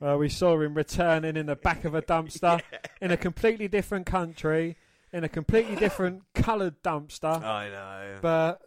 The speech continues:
Speaker 1: you
Speaker 2: Yeah,
Speaker 1: know, who
Speaker 2: we,
Speaker 1: am I
Speaker 2: look,
Speaker 1: to argue?
Speaker 2: they took him to the, uh, the landfill and he came back on another one. There we go. That's
Speaker 1: Right.
Speaker 2: <laughs>
Speaker 1: <coughs> Miz predictably stalled early, wanting nothing to do with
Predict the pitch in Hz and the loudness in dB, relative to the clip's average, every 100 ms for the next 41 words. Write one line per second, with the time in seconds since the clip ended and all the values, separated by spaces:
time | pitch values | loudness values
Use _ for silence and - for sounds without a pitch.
0 | - 190 170 170 165 160 160 190 202 185 | -14 -4 2 2 2 2 6 8 8 8
1 | 170 165 180 143 139 131 135 170 175 214 | 6 6 -2 -2 -2 -2 4 4 6 2
2 | 208 208 190 - 185 170 170 165 160 156 | 6 4 4 4 4 8 8 10 10 8
3 | 147 147 139 135 120 131 123 127 120 143 | 6 6 6 6 2 2 2 2 2 2
4 | 135 127 123 127 117 101 95 92 92 104 | 4 4 2 0 0 -2 -2 -2 -2 2
5 | 113 107 107 104 101 127 143 139 139 139 | 2 4 4 4 4 4 4 4 6 6
6 | 226 220 233 269 - 233 214 185 190 170 | 4 6 6 4 4 -2 0 -2 -2 -2
7 | - - _ _ _ - 147 196 165 156 | -8 -14 _ _ _ -16 -8 -6 -6 -6
8 | 170 165 - - 185 170 156 151 151 156 | -4 -4 -6 -4 0 0 0 0 2 2
9 | 156 156 165 170 160 160 143 156 151 147 | 0 -2 -2 -4 -4 -6 -6 -4 -4 -4
10 | 139 - | -10 -14